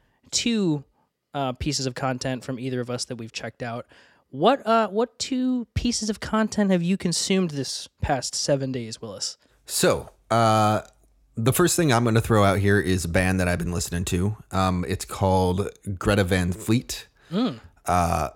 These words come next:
Speaker 2: which they are, I don't know a lot about them. I've just kind of, I've had, like, a, one of their songs on my Spotify for a little bit and then, uh,
Speaker 1: Cool.
Speaker 2: kinda caught on with the rest. Uh, very Led De-,
Speaker 1: Nice.
Speaker 2: Led Zeppelin-esque, but, like, more modern. So
Speaker 1: Awesome. Spotify?
Speaker 2: um,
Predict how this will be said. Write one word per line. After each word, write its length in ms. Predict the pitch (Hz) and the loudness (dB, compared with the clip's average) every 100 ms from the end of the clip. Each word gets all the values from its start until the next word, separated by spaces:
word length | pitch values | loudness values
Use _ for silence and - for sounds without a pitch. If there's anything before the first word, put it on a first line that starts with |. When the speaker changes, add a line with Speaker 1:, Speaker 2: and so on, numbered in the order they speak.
| _ - | _ -6
Speaker 2:
which 360 | 101 92 - | -2 -2 -2
they 300 | - 107 107 | 0 4 4
are, 520 | - 107 107 101 101 - | 4 4 4 4 4 2
I 80 | 117 | 0
don't 160 | 262 | -2
know 180 | 214 180 | -2 0
a 20 | |
lot 160 | 110 110 | 2 2
about 220 | 92 95 | 2 0
them. 140 | 107 98 | 0 -2
I've 100 | 82 | -2
just 240 | 110 - | -4 -4
kind 220 | 120 104 | -2 -2
of, 320 | 90 85 - _ _ _ _ _ | -2 -6 -14 _ _ _ _ _
I've 140 | 98 95 | 0 4
had, 180 | 117 104 | 4 4
like, 180 | 98 | 2
a, 80 | 85 - - | -2 -8 -6
one 240 | 101 101 | 0 0
of 80 | 95 | 2
their 140 | 98 | 2
songs 600 | - 98 95 98 - - - _ _ - | 2 2 2 0 -4 -8 -12 _ _ -6
on 100 | 90 | -2
my 80 | 87 | -2
Spotify 440 | - 95 90 92 87 | 0 0 2 0 0
for 140 | 90 | 0
a 40 | |
little 120 | 87 87 | -2 -2
bit 220 | 85 - | -4 -4
and 120 | 90 | -6
then, 280 | 87 90 92 | -6 -6 -6
uh, 220 | 80 80 - _ _ - | -8 -10 -12 _ _ -14
Speaker 1:
Cool. 100 | - | -4
Speaker 2:
kinda 160 | 101 87 | -2 -2
caught 240 | - 95 87 | 0 2 2
on 160 | 85 | 0
with 80 | 85 | -2
the 80 | 87 | -2
rest. 400 | 87 98 - - | -2 -4 -6 -6
Uh, 280 | 95 90 90 | -2 0 2
very 260 | 104 98 92 | 2 2 2
Led 160 | 92 | 0
De-, 80 | 92 | 0
Speaker 1:
Nice. 280 | 90 107 92 | -2 -4 -2
Speaker 2:
Led 180 | 98 87 | -2 0
Zeppelin-esque, 760 | - 87 95 85 87 104 - - | -2 -2 -4 -4 -4 -4 -6 -6
but, 140 | - | -6
like, 200 | 80 76 - - | -4 -6 -8 -12
more 120 | 85 82 | -8 -4
modern. 360 | 71 80 110 117 | -4 -4 -8 -6
So 260 | 87 85 - - | -4 -4 -8 -12
Speaker 1:
Awesome. 320 | 120 160 123 - | -10 -10 -12 -16
Spotify? 380 | - 143 90 90 | -2 2 4 2
Speaker 2:
um, 160 | 85 | 0